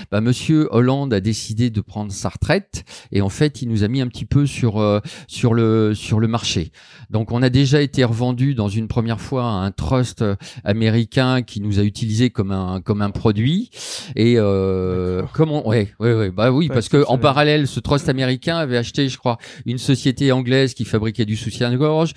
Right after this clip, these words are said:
Speaker 1: une autre société qui fabriquait de l'informatique. On était purement un produit.
Speaker 2: Ah ouais.
Speaker 1: Hein, c'était juste histoire de extraire un petit peu le, le jus de Holland et Chéri pour avoir une certaine rentabilité et, et ensuite, bon, bah, nous revendre sur, euh,
Speaker 2: Mhm.
Speaker 1: à,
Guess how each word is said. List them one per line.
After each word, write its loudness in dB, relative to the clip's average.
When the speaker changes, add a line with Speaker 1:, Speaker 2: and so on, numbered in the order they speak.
Speaker 1:
une -2
autre -2
société 0
qui -8
fabriquait 2
de 0
l'informatique. -2
On 0
était 2
purement 0
un 2
produit. 2
Speaker 2:
Ah -8
ouais. -10
Speaker 1:
Hein, 2
c'était -2
juste -2
histoire -2
de -2
extraire -2
un -2
petit -10
peu 0
le, 0
le 4
jus 4
de 4
Holland 4
et 0
Chéri -2
pour -2
avoir 0
une -4
certaine -2
rentabilité -2
et, 4
et 4
ensuite, 0
bon, 0
bah, -6
nous -4
revendre -4
sur, -6
euh, -4
Speaker 2:
Mhm. -4
Speaker 1:
à, 2